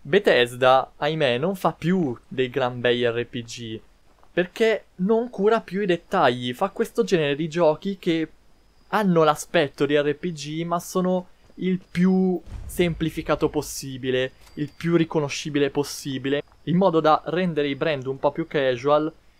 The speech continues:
così che abbiano un pubblico più largo. È successo con Skyrim, che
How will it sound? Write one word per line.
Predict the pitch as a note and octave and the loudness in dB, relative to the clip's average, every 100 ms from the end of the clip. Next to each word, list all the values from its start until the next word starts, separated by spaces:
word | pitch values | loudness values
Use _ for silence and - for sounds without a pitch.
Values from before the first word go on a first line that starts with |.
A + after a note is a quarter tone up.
| _ | _
così | - D#3+ F3+ | -2 -2 -2
che | F#3 E3 D#3+ E3 D#3+ | -2 2 4 2 -2
abbiano | - C#3 C3+ D3+ D3 C#3 | 2 2 2 0 2 2
un | C3+ C#3 | 0 -2
pubblico | C#3 B2+ C3 B2 | -4 -4 -4 -2
più | C#3 C3+ | -2 0
largo. | B2+ A2+ A2 A2+ A#2+ A#2+ - - _ - - | 4 4 4 0 0 -2 -4 -20 _ -20 -14
È | C#3+ | -10
successo | D#3 - F#3+ F3 | -8 -4 -2 -2
con | - C#3+ | -2 -6
Skyrim, | - - E3+ C#3+ B2 B2 A#2+ A#2+ | -6 0 4 6 4 2 -4 -4
che | C3+ B2+ | -2 -4